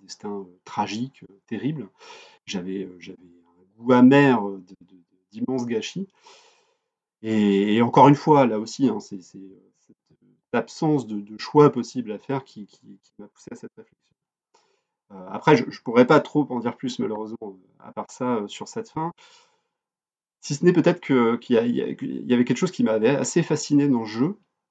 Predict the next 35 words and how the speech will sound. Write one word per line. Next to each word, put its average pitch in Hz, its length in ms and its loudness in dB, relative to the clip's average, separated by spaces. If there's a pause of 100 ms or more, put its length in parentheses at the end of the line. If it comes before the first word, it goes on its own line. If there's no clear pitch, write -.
(680)
et 127 80 -4
qu'on, 117 600 0
qu'on, 117 440 -10 (380)
enfin, 143 160 -4
que - 160 -8
je, 123 160 -4 (200)
j'a-, 135 300 -8
j'avais 131 360 0 (140)
presque - 360 -6
jamais 135 320 0
vu. 143 200 -8
Je - 60 -12
crois 139 160 0
que 131 140 -2
la, 120 240 -2
la 123 100 2
seule 127 180 -2
fois 156 140 -6
où - 20 -4
je 139 80 -8
l'avais 117 200 -2
vu, 135 160 -12
c'était - 200 -6
chez, 113 280 -4
euh, 104 260 -4
chez - 260 -12
Hideo 117 380 2
Kojima 127 480 2
dans, 98 560 -8
dans 104 80 -20
la 107 60 -14
série 113 260 -6
Metal 123 240 -6
Gear, 120 380 -8
euh, 101 240 -12